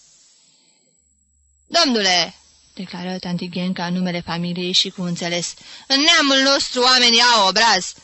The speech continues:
Fac ce fac în casă la ei și nu se dau un spectacol.” „Cum?” sări îndrăjit domn Popescu. „Aici nu sunt în familie? Nu poate omul să se atingă de dumneavoastră?”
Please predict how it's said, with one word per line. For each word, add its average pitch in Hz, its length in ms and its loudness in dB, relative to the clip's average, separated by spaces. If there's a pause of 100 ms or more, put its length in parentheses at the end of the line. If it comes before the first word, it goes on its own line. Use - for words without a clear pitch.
(120)
Fac 359 240 2
ce 214 120 0
fac 220 240 2
în 233 140 0
casă 240 320 2
la 247 120 2 (120)
ei 254 60 2
și 185 220 0
nu 208 120 -2
se 220 160 2
dau 208 220 2
un 196 60 -2
spectacol.” 180 720 -2 (300)
„Cum?” 208 460 0 (340)
sări 190 400 -8
îndrăjit 180 400 -6
domn 180 140 -6
Popescu. 180 560 -10 (240)
„Aici 330 440 4
nu 226 120 0
sunt 226 220 -2
în 202 120 0
familie? 220 600 2 (240)
Nu 415 280 0
poate 233 280 2
omul 233 400 2
să 208 160 -2
se 220 80 0
atingă 202 500 2
de 180 240 2
dumneavoastră?” 220 800 0